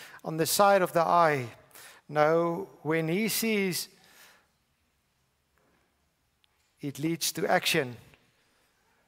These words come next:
and it has consequences.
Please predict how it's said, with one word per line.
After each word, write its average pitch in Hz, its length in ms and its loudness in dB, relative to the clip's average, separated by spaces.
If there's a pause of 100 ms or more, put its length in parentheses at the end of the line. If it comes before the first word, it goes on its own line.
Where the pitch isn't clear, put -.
(640)
and 143 520 -4 (880)
it 151 160 -14
has 135 240 0
consequences. - 1120 -6